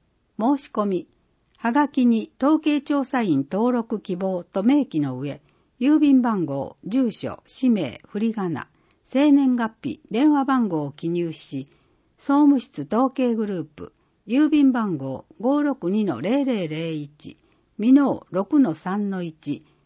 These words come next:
箕面三プラザ一号館五階へ郵送、ファクス、または持参。調査に従事いただく場合は、別途連絡します。問い合わせ、同グループ。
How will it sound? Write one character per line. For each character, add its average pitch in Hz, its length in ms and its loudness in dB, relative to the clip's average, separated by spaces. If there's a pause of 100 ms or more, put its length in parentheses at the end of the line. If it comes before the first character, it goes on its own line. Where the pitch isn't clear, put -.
(120)
箕 240 120 4
面 277 220 6
三 269 280 4
プ 277 100 -2
ラ 214 140 -2
ザ 127 140 -6
一 156 260 -4
号 262 200 0
館 135 280 -8
五 135 120 -12
階 143 400 -10
へ 202 100 -6
郵 185 280 -4
送、 165 480 -6
フ 254 60 -2
ァ 254 80 -2
ク 262 100 -6
ス、 - 340 -18
ま 202 140 -6
た 269 140 -2
は 180 160 -4
持 135 160 -14
参。 135 340 -12 (1000)
調 320 240 2
査 196 140 -4
に 160 160 4
従 240 220 2
事 147 160 -2
い 151 60 -8
た 196 140 -4
だ 196 120 -4
く 190 100 -8
場 170 220 -6
合 160 160 -4
は、 147 280 -4
別 254 260 -4
途 160 120 -6
連 156 220 -4
絡 160 240 -10
し - 180 -10
ま 127 140 -8
す。 - 160 -20 (680)
問 247 220 0
い 262 40 0
合 240 80 0
わ 214 120 -2
せ、 185 200 -6
同 254 220 0
グ 160 140 -6
ル 156 140 -6
ー - 20 -14
プ。 - 260 -20